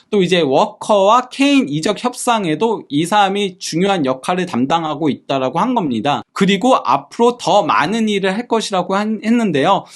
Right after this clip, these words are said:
이게 그러니까 아직 그 케인 협상 중에 있는 거잖아요. 그러니까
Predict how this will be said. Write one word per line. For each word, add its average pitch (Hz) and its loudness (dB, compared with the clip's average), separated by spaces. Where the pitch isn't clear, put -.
이게 262 0
그러니까 226 2
아직 165 -4
그 170 -4
케인 294 4
협상 233 0
중에 196 -2
있는 170 2
거잖아요. 135 -2
그러니까 151 -2